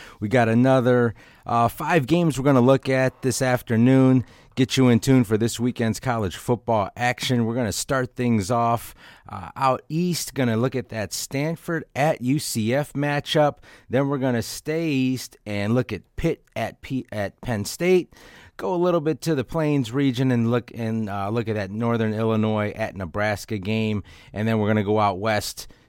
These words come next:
touch on Texas Tech and Arizona, and then we've got a special two-star play out of Power Sweep for you, uh, to look out for and listen for later on in the podcast. But before we get started, Chris, I wanna let everybody know about the specials that we have going on. Very, very, very exciting weekend,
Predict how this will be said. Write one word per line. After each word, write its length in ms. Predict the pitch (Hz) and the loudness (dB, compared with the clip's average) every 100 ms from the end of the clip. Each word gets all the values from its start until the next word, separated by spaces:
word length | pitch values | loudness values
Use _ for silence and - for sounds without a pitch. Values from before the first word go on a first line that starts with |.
| - | -8
touch 300 | 127 117 - | -4 -2 0
on 180 | 110 87 | -2 -2
Texas 480 | - 117 - 98 | -4 -6 -6 -8
Tech 280 | - 131 120 | -4 -4 -4
and 100 | 95 | -4
Arizona, 800 | 110 110 95 85 120 131 127 123 - - | -2 -2 -2 -2 0 2 2 0 -6 -16
and 160 | - 113 | -2 4
then 100 | 120 | 6
we've 140 | 113 | 6
got 160 | 95 101 | 4 2
a 40 | |
special 340 | 92 107 95 98 | 0 -2 -2 -4
two-star 540 | - 107 - - 98 | -2 -2 -2 -2 -2
play 280 | 87 104 92 | 0 -2 0
out 120 | 90 | 0
of 80 | 85 | 0
Power 280 | - 98 85 | -2 -2 -2
Sweep 240 | 101 87 | -4 -8
for 260 | - 92 87 | -8 -8 -6
you, 200 | 85 80 - - - | -6 -8 -10 -20 -18
uh, 320 | 87 87 85 85 - | -8 -6 -4 -6 -8
to 440 | - 98 92 82 76 - | -6 -4 -4 -8 -10 -4
look 300 | 104 95 - | -2 -2 -2
out 200 | 90 87 | -2 -2
for 220 | 92 90 | -4 -2
and 140 | 87 | -2
listen 320 | 92 87 95 82 | -2 -4 -6 -6
for 360 | - 87 85 | -6 -6 -4
later 440 | 78 92 90 90 87 | -4 -2 -2 -2 -2
on 320 | 85 82 78 - - | -2 -4 -6 -14 -10
in 320 | 98 95 90 | -4 -2 -2
the 180 | 90 87 | -2 -2
podcast. 720 | 85 90 80 76 98 82 80 - | -4 -2 -2 -4 -6 -6 -6 -8
But 140 | 90 | -10
before 340 | 90 - 143 | -8 0 2
we 120 | 147 131 | 2 2
get 180 | 131 | 0
started, 480 | - - 131 120 113 | 0 0 2 2 0
Chris, 260 | - 120 - | 0 -2 0
I 20 | |
wanna 460 | 110 113 101 98 95 | -2 -2 0 0 -2
let 240 | 95 110 | -2 -2
everybody 420 | 110 107 92 98 98 | 0 -2 0 0 0
know 220 | 101 98 | 2 0
about 240 | 90 95 | 0 -2
the 80 | 82 | -4
specials 440 | - 110 101 101 98 | -8 -6 -4 -6 -6
that 120 | 92 | -4
we 140 | 104 | -4
have 120 | 95 | -4
going 260 | 90 101 101 | 0 0 2
on. 220 | 95 92 | 2 0
Very, 380 | 92 147 165 104 | 4 6 8 6
very, 500 | 80 107 143 110 92 | 4 6 6 6 2
very 640 | 85 95 123 131 117 98 | -2 0 4 6 6 4
exciting 560 | 90 - - 110 95 90 | 0 -2 0 2 2 0
weekend, 480 | 95 - 87 82 | 0 0 -2 -4